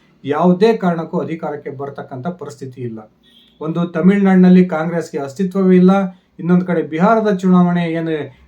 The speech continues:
ಇದೇ ವರ್ಷದ ಕೊನೆಯಲ್ಲಿ ನಡೆಯುತ್ತೆ, ಆ ಚುನಾವಣೆಯಲ್ಲೂ ಕೂಡ ಕಾಂಗ್ರೆಸ್ಗೆ ಹೇಳ್ಕೊಳ್ತಕ್ಕಂಥ ಸಾಧನೆ ಮಾಡೋ ಅವಕಾಶವೇ ಇಲ್ಲ. ಈ ನೆಕ್ಸ್ಟ್ ನಡೀತಕ್ಕಂಥ ಪಂಜಾಬ್ನ ಚುನಾವಣೆಯಲ್ಲೂ ಕೂಡ ಕಾಂಗ್ರೆಸ್ ಸೋತು ಸುಣ್ಣಾಗೋದು ಬಹುತೇಕ ಪಕ್ಕ.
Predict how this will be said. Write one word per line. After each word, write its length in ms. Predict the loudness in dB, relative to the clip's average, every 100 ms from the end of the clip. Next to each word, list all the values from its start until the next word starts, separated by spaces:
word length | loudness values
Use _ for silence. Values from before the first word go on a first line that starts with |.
| -6
ಇದೇ 240 | 2 2
ವರ್ಷದ 320 | 4 2 0
ಕೊನೆಯಲ್ಲಿ 500 | -8 -8 -2 2 2
ನಡೆಯುತ್ತೆ, 300 | 2 -2 -6
ಆ 180 | -6 -6
ಚುನಾವಣೆಯಲ್ಲೂ 680 | -4 0 2 4 4 2 -4
ಕೂಡ 200 | -8 -10
ಕಾಂಗ್ರೆಸ್ಗೆ 1000 | -10 -10 -10 -8 -8 -6 -6 -6 _ _ _ -2
ಹೇಳ್ಕೊಳ್ತಕ್ಕಂಥ 680 | 0 0 0 0 -4 -10 -14
ಸಾಧನೆ 460 | -10 -8 -4 0
ಮಾಡೋ 240 | 2 2 -2
ಅವಕಾಶವೇ 680 | -4 -4 -2 0 2 4
ಇಲ್ಲ. 140 | 4 4 0 -6 _ _ -10
ಈ 80 | -8
ನೆಕ್ಸ್ಟ್ 540 | -4 -4 -4 0 2
ನಡೀತಕ್ಕಂಥ 540 | 2 0 -8 -8 -6
ಪಂಜಾಬ್ನ 680 | -6 -6 -12 -4 -2 2 0
ಚುನಾವಣೆಯಲ್ಲೂ 600 | 0 -2 -4 -6 -8 -10
ಕೂಡ 180 | -8 -8
ಕಾಂಗ್ರೆಸ್ 500 | -10 -10 -10 -4 -4
ಸೋತು 260 | -4 -10 -10
ಸುಣ್ಣಾಗೋದು 480 | -8 -10 -10 -10 -12
ಬಹುತೇಕ 440 | -14 -8 -6 -6
ಪಕ್ಕ. 320 | -8 -8 -8